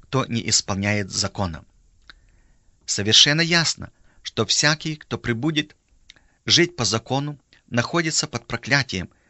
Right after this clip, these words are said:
потому что никто, кроме Иисуса Христа, не мог исполнить закона во всем.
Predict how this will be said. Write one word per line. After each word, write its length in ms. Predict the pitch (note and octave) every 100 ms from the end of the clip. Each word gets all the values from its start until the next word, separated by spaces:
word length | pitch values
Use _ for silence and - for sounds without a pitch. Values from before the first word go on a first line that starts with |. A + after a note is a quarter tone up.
| _ _
потому 320 | A#2 A#2+ C3+
что 240 | D3+ - A#2+
никто, 360 | B2+ - E3+
кроме 320 | D#3+ C3 B2+
Иисуса 340 | C3 - D#3+ C#3+
Христа, 420 | - B2+ - C#3+
не 140 | C3+
мог 220 | C3 C#3+ -
исполнить 640 | A#2+ - - C3+ B2+ A2+ - _ _
закона 500 | - G2+ G#2+ G2+ G2
во 100 | F#2+
всем. 360 | F#2+ - F2+ D#2